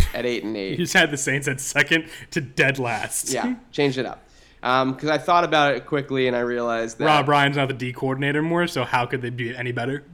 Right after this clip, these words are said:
Speaker 1: Well, their defense was so horrible last year that I, I think that anything will be better than that.
Speaker 2: <laughs>
Speaker 1: Um, but I, I actually do believe in this Tampa Bay Buccaneers team. I read some couple, couple cool pieces on them, uh, coming up. I really like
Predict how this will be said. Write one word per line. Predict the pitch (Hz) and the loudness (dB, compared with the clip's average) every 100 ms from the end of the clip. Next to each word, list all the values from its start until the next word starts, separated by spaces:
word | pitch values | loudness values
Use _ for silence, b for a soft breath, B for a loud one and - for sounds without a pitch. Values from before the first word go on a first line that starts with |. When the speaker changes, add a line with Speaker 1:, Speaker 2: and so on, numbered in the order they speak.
| - | -8
Speaker 1:
Well, | 131 | -2
their | 131 | -2
defense | 131 170 170 135 | -2 -2 -2 -2
was | 117 - | -4 -4
so | 127 110 | -2 0
horrible | 113 117 120 | 0 0 0
last | 123 123 - | -2 -2 -4
year | 135 120 | -4 -4
that | 107 - 113 - | -4 -4 -4 -2
I, | 120 | -4
I | |
think | 127 110 | -4 -4
that | - | -6
anything | 101 107 98 67 60 - | -8 -10 -12 -14 -16 -14
will | 107 | -12
be | 101 | -12
better | - 76 67 | -12 -14 -14
than | 62 | -14
that. | 64 - - | -14 -10 -8
Speaker 2:
<laughs> | - | -2
Speaker 1:
Um, | 131 131 | 0 0
but | 143 208 - | 2 0 2
I, | 208 208 | 2 4
I | 170 | 4
actually | 208 226 226 | 4 2 -2
do | 160 196 | 0 0
believe | 165 170 165 | 2 4 4
in | 156 | 4
this | 143 135 | 4 2
Tampa | 151 147 | 0 0
Bay | 139 131 | 2 2
Buccaneers | 131 127 123 123 123 | 0 0 0 0 0
team. | 117 113 | -2 -2
I | |
read | 127 214 | 0 -2
some | - 156 | -4 -6
couple, | - 160 151 | -4 -6 -6
couple | - 185 180 135 | -10 -8 -8 -10
cool | - 156 151 | -6 -4 -4
pieces | 139 139 151 156 | -6 -6 -6 -4
on | 160 160 | -2 -2
them, | 160 160 B B B | -2 -6 B B B
uh, | 113 113 120 | -2 0 0
coming | 147 143 | 0 2
up. | 147 147 | 2 0
I | 117 | -4
really | 117 113 110 117 120 120 120 | -6 -6 -8 -6 -2 -2 -4
like | 117 120 113 | -4 -6 -8